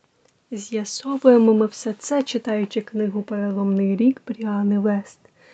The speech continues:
в якій міститься триста шістдесят п'ять медитацій. Триста шістдесят п'ять днів ми маємо читати цю книгу, щоб стати людьми,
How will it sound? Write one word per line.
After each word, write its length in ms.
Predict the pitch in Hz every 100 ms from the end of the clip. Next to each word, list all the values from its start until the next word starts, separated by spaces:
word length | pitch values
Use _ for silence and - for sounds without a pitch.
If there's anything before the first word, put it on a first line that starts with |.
| _ _
в 40 |
якій 240 | 214 208 214
міститься 520 | 196 196 - 196 208
триста 460 | 202 208 233 - 269
шістдесят 580 | - 240 240 208 220 202
п'ять 340 | - 202 190
медитацій. 800 | 214 202 208 208 208 202 - - - _ _ _ _ _ _ _ _ _
Триста 360 | 262 269 -
шістдесят 580 | 277 277 233 240 - 220
п'ять 300 | - 220 202 -
днів 240 | 220 240 226
ми 80 | 226
маємо 380 | 202 202 202 202
читати 580 | - 226 214 214 - 247 - _ _
цю 180 | _ 247
книгу, 560 | 226 233 220 277 254 220
щоб 300 | - 214 -
стати 400 | _ 220 214 214
людьми, 480 | 220 208 240 247